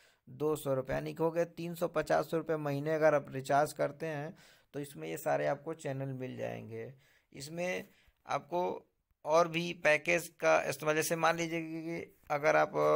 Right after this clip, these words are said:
आपको बता दूं, जैसे मान लीजिए अगर आप हिंदी बेसिक का नहीं लेना चाहते हैं पैकेज, तो हिंदी लाइट का भी पैकेज है। वैसे अगर बेस्ट तरीके से देखा जाए, तो हिंदी बेसिक is the very best package of the Tata Sky। So thank you so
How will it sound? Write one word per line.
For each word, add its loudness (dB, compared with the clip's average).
आपको 0
बता 4
दूं, -4
जैसे -4
मान 0
लीजिए -4
अगर 0
आप 2
हिंदी -12
बेसिक -10
का -4
नहीं -6
लेना -6
चाहते -8
हैं -12
पैकेज, -8
तो -6
हिंदी -6
लाइट 0
का 0
भी -2
पैकेज -4
है। -2
वैसे -2
अगर -2
बेस्ट -6
तरीके -4
से -8
देखा -4
जाए, 0
तो -8
हिंदी -6
बेसिक -8
is -8
the -4
very -4
best -2
package -4
of -4
the -2
Tata 0
Sky। -2
So -12
thank -8
you -8
so -2